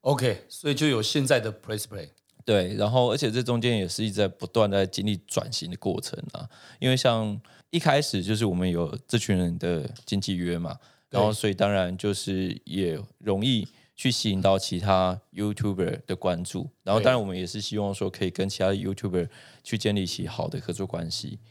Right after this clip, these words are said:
Speaker 1: 嗯。
Speaker 2: 然后那，那时候的状态是很多 YouTuber 是没办法全职投入在内容创作上的。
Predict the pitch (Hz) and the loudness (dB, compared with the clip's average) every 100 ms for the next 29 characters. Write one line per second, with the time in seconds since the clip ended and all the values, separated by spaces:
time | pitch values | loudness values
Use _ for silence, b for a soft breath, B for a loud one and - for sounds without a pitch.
0 | b 139 127 98 87 98 110 123 120 143 | b 0 0 -2 2 2 4 4 2 0
1 | 143 135 120 107 101 95 - 107 117 98 | 2 0 2 2 2 2 2 2 2 0
2 | - 104 95 110 123 120 120 101 92 101 | 0 -2 0 0 -2 -2 0 0 0 -2
3 | 95 117 107 - - - 92 98 90 - | 0 0 0 -2 -2 -4 -4 -4 -6 -6
4 | 85 90 90 90 92 - - - - - | -4 -2 -2 0 -4 -4 -8 -8 -6 -4
5 | - - | -6 -8